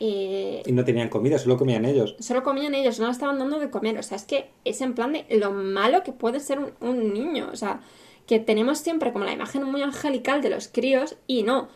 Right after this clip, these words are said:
Speaker 1: porque la niña es que es un poco más pequeña, pero el hermano mayor es un adolescente que además se, eh, se, se ve perfectamente que es un adolescente ya en plena plenitud de la adolescencia, porque se pone a vigilarla ahí mientras, mientras se ducha y tal, o sea, la está viendo ahí en plan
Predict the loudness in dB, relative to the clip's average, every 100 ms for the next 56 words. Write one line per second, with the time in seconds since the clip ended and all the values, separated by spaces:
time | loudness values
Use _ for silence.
0 | -8 -2 0 2 2 0 -2 -2 -2 -2
1 | -4 -2 -2 -2 -2 -2 -2 0 0 0
2 | -2 -4 -2 0 0 4 4 2 0 0
3 | 2 0 0 0 0 -4 -4 0 0 0
4 | -8 -14 -6 -2 -2 -4 -12 _ _ -20
5 | -12 -10 -6 -6 -6 -6 -4 -2 -2 -2
6 | -4 -4 0 2 2 2 2 2 2 -2
7 | 0 2 2 0 -2 0 0 0 0 0
8 | 2 0 2 0 0 -2 -2 -2 -2 -2
9 | -6 -8 -20 -20 -6 0 0 0 -4 0
10 | 2 4 4 2 2 0 2 2 2 2
11 | 2 0 -4 -6 -4 -6 -8 -6 -4 -2
12 | -4 -8 0 2 2 0 0 2 4 4
13 | 2 -4 -6 -2 2 4 4 4 2 0
14 | -2 -2 -2 0 -2 -4 -4 -6